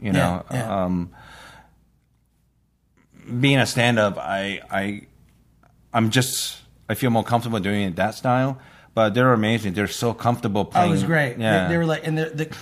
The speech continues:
Speaker 2: and, and also there was Giselle, um, Jizzy B from the, uh, Defective Geeks podcast who did the Fanfic Theater. But Comic Book Live, I perform with at I O West. You can look up, look them up. Just go to cosplaycomedy dot com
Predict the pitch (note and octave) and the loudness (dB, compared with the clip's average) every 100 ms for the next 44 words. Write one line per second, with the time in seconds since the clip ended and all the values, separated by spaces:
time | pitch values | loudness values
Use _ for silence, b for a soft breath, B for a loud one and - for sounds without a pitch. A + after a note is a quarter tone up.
0 | - D3 C#3+ C#3+ D#3 D#3+ E3+ D3 C#3+ A#2 | -6 -6 -4 0 0 2 2 2 0 -2
1 | C3+ A#2+ C#3+ C#3 B2+ B2 - - A#2 A2+ | -4 0 2 2 2 -2 -10 -8 -6 -6
2 | A#2+ - C#3+ D3 C3 C3 C#3 C3 A#2 - | -10 -6 -2 0 2 2 2 0 -2 -2
3 | B2 A#2+ A#2 A#2+ A2 G#2 - B B B | -2 -2 -4 -6 -8 -12 -16 B B B
4 | B2+ C#3+ C#3 A#2+ B2+ - - - - - | -2 0 0 0 0 0 -4 -6 -12 -4
5 | A2+ A2 A#2 G2+ - - B2+ B2 C3 B2 | -2 0 -4 -4 -4 -4 -4 -2 -2 -4
6 | - B2+ B2+ A#2 - C3 B2+ A2+ - B | 0 2 2 -2 0 2 4 0 -6 B
7 | B B - G#3 F#3+ D#3+ E3 E3 C#3 C3 | B B 0 2 2 0 2 2 0 -4
8 | - - C3 C#3 C3 C3 A#2+ A#2+ A#2 A#2+ | -10 -10 -4 -2 -2 -2 -6 -6 -6 -6
9 | A#2+ - A#2+ A#2 G#2+ B B B B - | -8 -10 -10 -10 -12 B B B B -4
10 | C3+ D#3 - D#3+ D#3 C#3 C3+ B2+ - D3 | -2 -2 -2 -2 0 2 2 2 -2 -4
11 | - C3+ C3 C3 C#3+ C3+ - C#3 C3 B2+ | 0 -2 0 4 4 4 0 2 2 0
12 | - C3+ B2+ B2 A#2+ A#2 - B2 A#2+ G#2 | 0 2 2 2 -2 -6 -4 -2 -2 -4